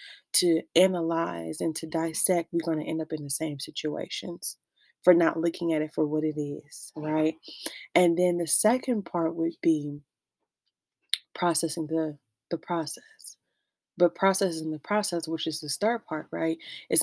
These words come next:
analyzing ourselves as part of that. So, ch-, I mean,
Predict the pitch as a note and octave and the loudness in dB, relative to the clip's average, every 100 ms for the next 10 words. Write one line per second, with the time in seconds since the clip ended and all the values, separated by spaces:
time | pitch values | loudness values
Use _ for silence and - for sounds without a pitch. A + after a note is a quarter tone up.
0 | - F#3 G3+ F#3 D#3+ D#3+ D#3 D3 F3 E3 | 2 -2 2 2 2 -2 -4 -4 -2 -2
1 | D#3+ - - F#3+ F#3+ E3+ - - - _ | -4 -10 2 4 6 2 -2 -12 -14 _
2 | _ _ - _ - F3+ E3 D3 E3 _ | _ _ -20 _ 2 6 6 4 -2 _
3 | _ _ - - - F3+ E3 D#3 | _ _ -6 -2 0 4 4 2